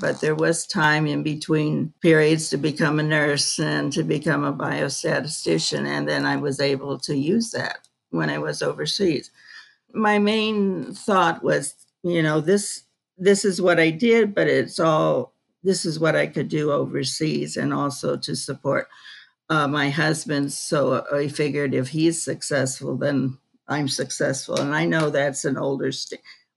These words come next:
old standard, uh, and not a current standard, but that was my life.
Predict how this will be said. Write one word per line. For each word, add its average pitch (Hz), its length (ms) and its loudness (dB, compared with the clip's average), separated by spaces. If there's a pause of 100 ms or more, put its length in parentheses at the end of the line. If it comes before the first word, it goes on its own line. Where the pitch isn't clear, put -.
old 143 260 0
standard, 147 920 -2 (120)
uh, 135 320 0
and 139 260 0
not 143 260 2
a 131 60 0
current 139 440 -4
standard, 139 720 -4
but 67 300 -4 (360)
that 156 280 2
was 143 240 -2
my 139 200 0
life. 131 560 -2